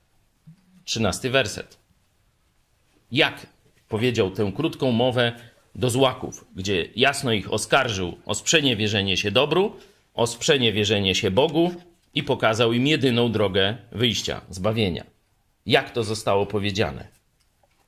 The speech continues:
Z odwagą,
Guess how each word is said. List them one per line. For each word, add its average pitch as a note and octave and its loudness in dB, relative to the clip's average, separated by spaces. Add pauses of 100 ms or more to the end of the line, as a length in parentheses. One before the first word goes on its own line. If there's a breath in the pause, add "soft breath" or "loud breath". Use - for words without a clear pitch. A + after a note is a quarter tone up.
(3000)
Z G2 -6
odwagą, C#3 -4